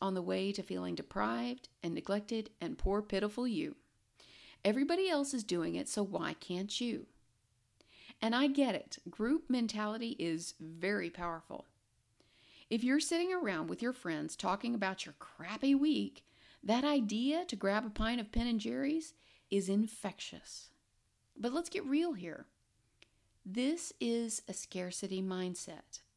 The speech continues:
at the core. It's fear that you won't be able to have any ever. And when you do get ready, there won't be enough.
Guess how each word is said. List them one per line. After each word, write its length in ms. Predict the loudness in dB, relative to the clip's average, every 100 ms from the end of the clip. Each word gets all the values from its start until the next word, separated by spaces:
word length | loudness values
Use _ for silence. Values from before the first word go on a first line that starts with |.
| -10
at 200 | -10 -8
the 60 | -8
core. 480 | -2 0 -2 -8 -20 _ _ _ _ _ -20 -6
It's 240 | -4 -4 -6
fear 680 | -12 0 4 4 2 -4 -12 _ -2
that 180 | 0 2
you 100 | 0
won't 440 | 2 2 2 0
be 180 | 0 0
able 240 | 0 -2
to 80 | -4
have 400 | -4 -2 -2 -2 -4
any 400 | -4 -2 -4 -6 _ _ -2
ever. 680 | 0 0 0 0 0 -4 -18 _ _ _ _ _ _ _
And 160 | 2 4
when 160 | 6 4
you 100 | 4
do 240 | 0 -2
get 180 | -2 0
ready, 460 | 0 2 0 -4 _
there 140 | 4 4
won't 260 | 4 0
be 140 | -2 0
enough. 420 | 0 -2 -6